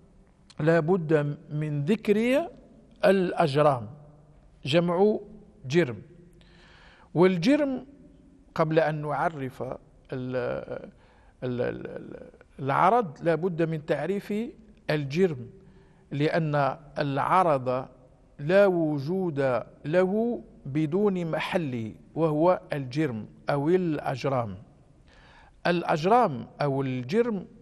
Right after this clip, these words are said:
هو الشيء القائم بنفسه الذي يتخذ شكلا ما في فضاء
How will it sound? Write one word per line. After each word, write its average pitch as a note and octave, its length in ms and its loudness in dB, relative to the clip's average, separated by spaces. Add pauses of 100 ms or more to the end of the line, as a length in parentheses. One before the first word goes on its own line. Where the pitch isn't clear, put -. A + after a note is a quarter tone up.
(140)
هو D3 180 0
الشيء G3 520 0
القائم F#3 840 0
بنفسه D#3 480 -6 (600)
الذي D3 420 0
يتخذ C#3 840 -2 (100)
شكلا D3+ 480 0
ما C#3+ 560 -2 (340)
في A#3+ 240 -2
فضاء D#3+ 500 0